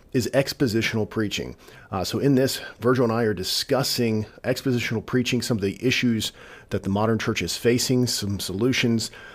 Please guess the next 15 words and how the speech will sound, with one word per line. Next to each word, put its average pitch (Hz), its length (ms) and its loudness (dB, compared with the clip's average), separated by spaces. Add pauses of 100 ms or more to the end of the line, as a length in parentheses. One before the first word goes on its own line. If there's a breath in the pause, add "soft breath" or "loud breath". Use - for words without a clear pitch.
and 110 160 0
overall, 139 360 8
it's 127 120 4
just 123 200 2
a 107 80 2
phenomenal 113 800 0
podcast. 98 640 -2
So - 440 -2
I 107 120 -4
hope 143 200 -2
that - 140 0
you 127 80 2
guys 117 300 2
enjoy 98 580 0
it. - 180 -4